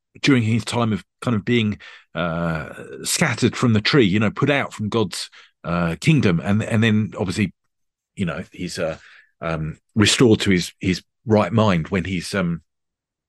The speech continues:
uh, reconnected with, with his kingdom and, and so on. And, um, uh, that seems to be part, part of the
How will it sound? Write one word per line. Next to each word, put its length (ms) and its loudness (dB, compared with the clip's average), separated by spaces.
uh, 600 -6
reconnected 720 2
with, 220 4
with 140 2
his 160 0
kingdom 320 0
and, 180 -4
and 200 -6
so 180 0
on. 160 -4
And, 300 0
um, 240 2
uh, 520 -6
that 180 -2
seems 240 0
to 80 -4
be 120 -2
part, 360 -2
part 180 2
of 120 -6
the 200 2